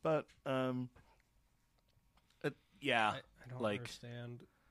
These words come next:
Speaker 2: I mean, I do understand. It's, it's, it's all, it's all about money. They can milk it. People are gonna just do the lazy thing of spending gems or, or gold or whatever to fucking get their cards,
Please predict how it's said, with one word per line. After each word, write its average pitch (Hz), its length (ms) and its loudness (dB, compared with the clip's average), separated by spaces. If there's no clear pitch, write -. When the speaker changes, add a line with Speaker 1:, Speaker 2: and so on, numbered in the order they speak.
Speaker 2:
I 151 40 -4
mean, 143 100 2
I 143 80 4
do 139 180 2
understand. 113 440 -6
It's, 107 120 -12
it's, 120 200 -8
it's 131 160 -6
all, 139 180 4
it's 139 160 -2
all 151 80 8
about 143 180 2
money. 127 460 -2
They 123 140 -6
can 120 180 -6
milk 123 280 -4
it. 113 180 -6
People 135 220 -4
are 131 40 -2
gonna 123 220 0
just 120 240 -6
do 127 100 -2
the 120 60 -2
lazy 120 300 -2
thing 117 340 -2
of 120 260 -2
spending 127 440 -2
gems 117 520 0
or, 117 80 -4
or 117 240 -10
gold 117 320 -2
or 117 80 -2
whatever 113 420 0
to - 80 -10
fucking 117 580 -6
get 123 140 -4
their 123 140 -2
cards, 110 560 -2